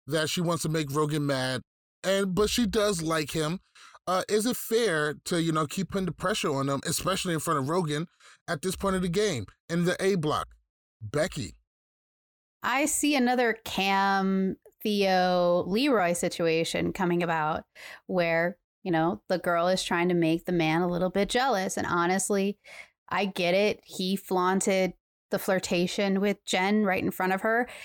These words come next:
Speaker 2: and she wants to get one back. It's, it's petty, but I, I guarantee that women everywhere, if they're saying they haven't done it, they're lying, 'cause it's very so-, much something that women would do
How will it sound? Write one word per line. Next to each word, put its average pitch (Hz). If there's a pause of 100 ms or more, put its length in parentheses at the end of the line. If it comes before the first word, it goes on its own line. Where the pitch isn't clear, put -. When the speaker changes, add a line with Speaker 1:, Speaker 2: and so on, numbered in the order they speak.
(160)
Speaker 2:
and 208
she 247
wants 240
to 254
get 226
one 233
back. 254
It's, - (220)
it's -
petty, 220 (440)
but 190 (260)
I, 190
I 190 (220)
guarantee 214
that 214
women 214
everywhere, 214
if 190
they're 190
saying 196
they 185
haven't 185
done 226
it, 269 (300)
they're 208
lying, 175 (340)
'cause - (360)
it's 220
very 196
so-, 185
much 170
something 180
that 180
women 190
would 196
do 156